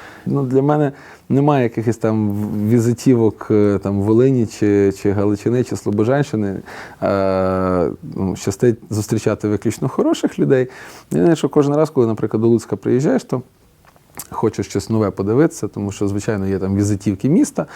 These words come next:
Е, і на замок, е, Люберта з великим задоволенням раніше і сам заїжджав, зараз от малого свого привозив, е, кілька разів. І дитині то дуже потішно, дивиться на двісті гривень, дивиться на вхід. О, то така,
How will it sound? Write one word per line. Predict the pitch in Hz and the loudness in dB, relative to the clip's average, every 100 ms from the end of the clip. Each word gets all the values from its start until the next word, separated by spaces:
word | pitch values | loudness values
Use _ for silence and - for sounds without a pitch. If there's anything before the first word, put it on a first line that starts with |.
| - - - - | -16 -16 -18 -10
Е, | - 95 92 92 85 80 87 | -4 -2 -2 -2 -2 -2 -2
і | |
на | 85 82 92 | -2 -2 -2
замок, | 107 101 95 - - | 0 0 -2 -6 -4
е, | 98 92 92 92 92 95 | 0 0 0 0 0 2
Люберта | 110 98 90 95 | 2 0 -2 -2
з | 90 | 0
великим | 101 95 98 | 0 0 -2
задоволенням | 95 101 98 92 92 | -2 0 0 0 0
раніше | 95 98 90 95 | 0 -2 -2 -2
і | |
сам | - 165 143 | -2 0 4
заїжджав, | 131 117 117 104 | 4 4 2 0
зараз | 98 95 - | -4 -4 -6
от | 80 | -4
малого | 87 135 151 | 0 2 0
свого | 135 123 117 | -2 -2 -2
привозив, | 120 117 113 107 104 - - - - - | -2 0 2 0 -2 -8 -10 -8 -10 -2
е, | 92 98 95 | 2 4 4
кілька | 95 104 - 98 | 2 -2 -2 -2
разів. | 98 98 98 95 90 - 92 | 0 2 4 4 0 -6 -2
І | 87 | 0
дитині | 87 101 95 | 2 2 2
то | 87 92 | 2 2
дуже | 92 90 | 2 0
потішно, | - 85 139 - 104 | 0 2 2 2 0
дивиться | 85 95 98 98 | 2 2 2 2
на | 90 87 | 2 2
двісті | 87 - | 0 0
гривень, | 90 98 127 101 | 2 2 2 0
дивиться | 90 90 87 90 | 0 -2 -2 -2
на | 90 | -4
вхід. | 87 120 135 - | 0 0 0 0
О, | 135 123 | 0 2
то | 104 | 0
така, | 98 - 95 | 0 0 -2